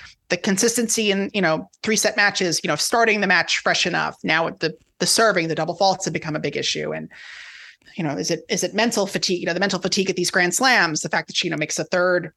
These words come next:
Grand Slam semifinal, loses again, six four in the third. I mean, it, there always seems to be something that when she fixes it, then something immediately comes up to, to sabotage her. But at the same time, when she's great, she's, you know,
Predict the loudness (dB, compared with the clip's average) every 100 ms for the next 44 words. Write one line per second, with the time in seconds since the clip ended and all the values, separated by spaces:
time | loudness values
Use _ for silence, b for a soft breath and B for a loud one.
0 | -6 -2 0 0 0 0 2 2 2 2
1 | 0 0 0 2 2 2 2 0 -2 -2
2 | 0 0 2 4 6 4 2 0 0 -2
3 | 0 0 2 4 4 2 0 -2 -2 -2
4 | 0 0 -2 0 -2 -2 -4 -6 -4 -2
5 | -2 -2 -2 0 0 0 -4 -4 -2 -2
6 | 0 -2 -2 -2 -4 -4 -2 -2 -4 -4
7 | -2 -2 -6 _ _ _ _ _ _ _
8 | -20 -10 -4 2 4 4 2 0 0 -2
9 | -4 -8 B B B B B B _ 0
10 | 0 2 2 2 2 6 6 6 4 0
11 | -2 -2 0 2 2 0 -4 -8 _ _
12 | _ -4 -2 -4 -8 _ _ -4 -2 -2
13 | -4